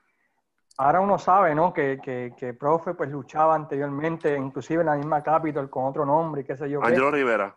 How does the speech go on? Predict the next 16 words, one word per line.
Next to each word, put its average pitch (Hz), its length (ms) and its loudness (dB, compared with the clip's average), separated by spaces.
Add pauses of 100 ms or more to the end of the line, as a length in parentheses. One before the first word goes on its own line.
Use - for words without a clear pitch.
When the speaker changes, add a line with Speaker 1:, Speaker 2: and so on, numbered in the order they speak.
Speaker 2:
él 113 140 -8
era 131 160 0
Angelo 135 220 -2
Speaker 1:
Angelo - 20 -2
Speaker 2:
Rivera. 101 340 -6 (340)
Speaker 1:
Exacto, 170 420 -4
pero 151 200 2
tú 156 80 -4
nunca 202 240 0
lo 214 80 4
habías 202 240 4
visto 208 240 -2
luchando 196 440 0
bajo 170 180 4
el 147 80 -6
profe 165 500 -2